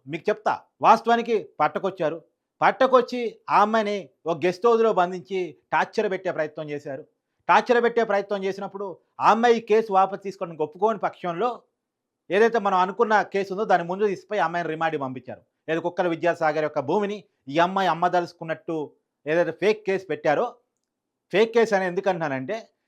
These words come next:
ఈ అమ్మాయి మీద కేసు రెండు వేల పద్దెనిమిదిలో ఈ డాక్యుమెంట్ ద్వారా అమ్మటాన్ని చూసినట్టు పెట్టారు. రెండు వేల పద్దెనిమిదిలో ఈ అమ్మాయి డాక్యుమెంట్ క్రియేట్ చేసి ఆ డాక్యుమెంట్ ద్వారా వాళ్ళ ఫ్రెండ్స్కి అమ్ముదామని ఈ అమ్మాయి ప్రయత్నం చేసింది అనేది కేసు. కానీ ఆ డాక్యుమెంట్ మీద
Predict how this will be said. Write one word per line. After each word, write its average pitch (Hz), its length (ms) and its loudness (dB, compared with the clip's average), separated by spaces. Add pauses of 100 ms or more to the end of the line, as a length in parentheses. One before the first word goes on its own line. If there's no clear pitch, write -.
(120)
ఈ 160 140 0
అమ్మాయి 247 480 6
మీద 220 180 0
కేసు 214 640 0 (180)
రెండు 208 160 4
వేల 240 140 6
పద్దెనిమిదిలో 220 640 2
ఈ 190 160 -10
డాక్యుమెంట్ 196 440 2
ద్వారా 190 160 2
అమ్మటాన్ని 170 400 0
చూసినట్టు 151 320 -12
పెట్టారు. 165 300 -10 (960)
రెండు 202 160 2
వేల 220 140 6
పద్దెనిమిదిలో 214 480 2
ఈ 190 100 2
అమ్మాయి 185 220 0
డాక్యుమెంట్ 170 380 2
క్రియేట్ 156 320 -6
చేసి 147 400 -4 (340)
ఆ 170 120 6
డాక్యుమెంట్ 214 460 4
ద్వారా 220 240 6
వాళ్ళ 196 180 2
ఫ్రెండ్స్కి 196 340 -4
అమ్ముదామని 185 460 2 (680)
ఈ 143 60 -2
అమ్మాయి 185 240 6
ప్రయత్నం 170 480 -2
చేసింది 156 260 -6
అనేది 185 160 -4
కేసు. 175 280 -4 (540)
కానీ 247 400 4 (100)
ఆ 190 100 8
డాక్యుమెంట్ 226 540 4
మీద 226 180 2